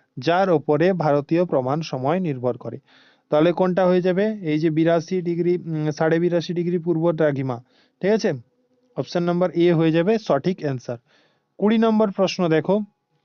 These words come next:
যে নিচের কোনটি ভারতীয় প্রমাণ সময় সম্বন্ধে সঠিক? ভারতীয় প্রমাণ সম্বন্ধে সঠিক হচ্ছে গিয়ে এই যে জিএমটি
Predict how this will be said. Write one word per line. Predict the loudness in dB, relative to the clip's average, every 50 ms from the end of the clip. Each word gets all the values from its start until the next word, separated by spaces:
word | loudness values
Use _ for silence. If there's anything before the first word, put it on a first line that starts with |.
| _ _ _ _ -20 _ _ _ _ -2
যে | 0 2 4
নিচের | 4 2 2 2 2 0 0 0
কোনটি | 0 0 2 2 2 2 2 0 0 0 -2 -6 -8
ভারতীয় | -4 -2 0 0 0 0 0 0 0 0
প্রমাণ | 2 0 0 2 2 0 0 -2
সময় | -4 -4 -4 0 0 0 0 0 -4 _ _ -20 _ _ _ _
সম্বন্ধে | -6 -2 0 0 2 2 2 2 2 2 0 2 0 0
সঠিক? | 0 0 -2 -2 -2 0 0 0 0 -2 -6 -8
ভারতীয় | -2 -2 0 0 0 0 0 0 0
প্রমাণ | 2 0 -2 0 0 -2 -2 -4
সম্বন্ধে | -6 -8 -8 -8 -6 -4 -4 -4 -4 -2 -2 -4 -4
সঠিক | -4 -6 -6 -4 -2 -2 -2 -2
হচ্ছে | -4 -6 -8 -6 -8 -8 -6
গিয়ে | -4 -2 -2 -2 -2 -2 _ -18 -20 -20 _ _ -8
এই | -4 -4 0
যে | 0 0 -2
জিএমটি | -2 -2 -2 -2 0 2 2 2 0 -2 -4 -6 -4 -2 0 0